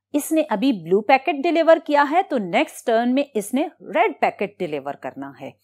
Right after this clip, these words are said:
और इससे पहले वाले ने जिसने रेड पैकेट डिलीवर किया था उसने अब ब्लू पैकेट डिलीवर करना है।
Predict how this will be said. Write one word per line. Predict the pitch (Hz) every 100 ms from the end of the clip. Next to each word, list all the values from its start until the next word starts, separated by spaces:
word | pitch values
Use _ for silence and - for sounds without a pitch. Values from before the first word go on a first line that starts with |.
| _ _ _ -
और | 359
इससे | 359 -
पहले | 302 - 185 247
वाले | 240 160 165 185
ने | 226 247
जिसने | 160 - 175
रेड | 151 277 -
पैकेट | 285 277 302
डिलीवर | 233 254 262 285
किया | - 330 349
था | 339 330 -
उसने | 208 214
अब | 190 262 - _ _ -
ब्लू | 143 214
पैकेट | 240 160 - 294 - - _
डिलीवर | 170 190 175 147 147
करना | - 139 139 131 -
है। | 127